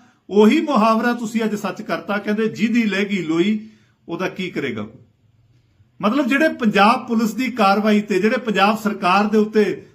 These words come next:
ਸਵਾਲੀਆ ਨਿਸ਼ਾਨ ਸ਼੍ਰੋਮਣੀ ਅਕਾਲੀ ਦਲ ਨੇ ਖੜੇ ਕੀਤੇ, ਤੁਸੀਂ ਤਾਂ ਅੱਜ ਸਾਰੇ ਆਪ ਹੀ ਐਡਮਿਟ ਕਰ ਲਏ।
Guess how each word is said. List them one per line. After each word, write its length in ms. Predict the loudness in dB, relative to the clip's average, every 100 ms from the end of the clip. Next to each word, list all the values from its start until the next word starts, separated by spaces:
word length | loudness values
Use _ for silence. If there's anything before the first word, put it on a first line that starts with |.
| _
ਸਵਾਲੀਆ 440 | -2 2 4 4
ਨਿਸ਼ਾਨ 340 | 2 2 2 2
ਸ਼੍ਰੋਮਣੀ 480 | 0 -4 0 2 2
ਅਕਾਲੀ 300 | 2 0 2
ਦਲ 180 | 2
ਨੇ 120 | 2 2
ਖੜੇ 220 | 2 0
ਕੀਤੇ, 480 | -2 -6 -6 -6 -14 _ _ _ _
ਤੁਸੀਂ 200 | -6 0
ਤਾਂ 100 | 2
ਅੱਜ 80 | 2
ਸਾਰੇ 320 | 4 4 4
ਆਪ 220 | 4 2 2
ਹੀ 60 |
ਐਡਮਿਟ 320 | 0 0 0
ਕਰ 180 | 0 0
ਲਏ। 140 | 0